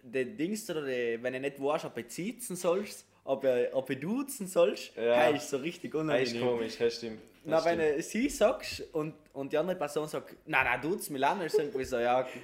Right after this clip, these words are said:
Speaker 2: Ja,
Speaker 1: verkackt.
Speaker 2: ja, nein, aber dann
Speaker 1: Und
Speaker 2: ist es
Speaker 1: wenn
Speaker 2: allem
Speaker 1: du
Speaker 2: so komisch, weil oft einmal sagen sie genau die Leute, was sie gerne sitzen, das, weißt du,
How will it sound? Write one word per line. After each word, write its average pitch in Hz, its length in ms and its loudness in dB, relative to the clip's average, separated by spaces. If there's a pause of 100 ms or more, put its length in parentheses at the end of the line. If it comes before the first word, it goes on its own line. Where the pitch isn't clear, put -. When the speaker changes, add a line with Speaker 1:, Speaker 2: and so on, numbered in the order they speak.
Speaker 2:
Ja, 147 200 6
Speaker 1:
verkackt. - 320 2
Speaker 2:
ja, 165 220 6
nein, 165 140 2
aber 185 200 8
dann 170 100 8
Speaker 1:
Und 214 60 6
Speaker 2:
ist 185 80 6
es 180 40 6
Speaker 1:
wenn 175 100 8
Speaker 2:
allem 202 100 6
Speaker 1:
du 170 40 4
Speaker 2:
so 156 200 8
komisch, 180 520 8
weil 139 200 4 (200)
oft 185 220 4
einmal 165 160 8
sagen 175 260 2
sie 151 140 0
genau 131 320 4
die 151 180 6
Leute, 147 380 6
was 143 160 4
sie 147 80 2
gerne 127 260 2
sitzen, 160 520 -6
das, 123 340 4
weißt 117 240 2
du, - 40 -14